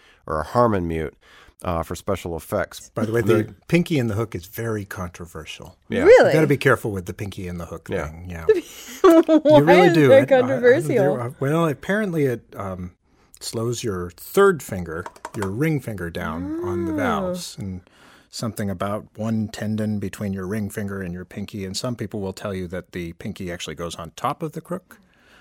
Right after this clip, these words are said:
Speaker 2: Some people will tell you in the crook, and I've seen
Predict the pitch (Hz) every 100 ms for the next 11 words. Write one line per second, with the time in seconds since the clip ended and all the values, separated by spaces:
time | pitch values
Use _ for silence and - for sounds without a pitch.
0 | _ - 104 95 98 92 87 98 87 87
1 | 107 123 123 - 120 110 _ 92 87 85
2 | 82 78 - _ 107 107 - 110 98 92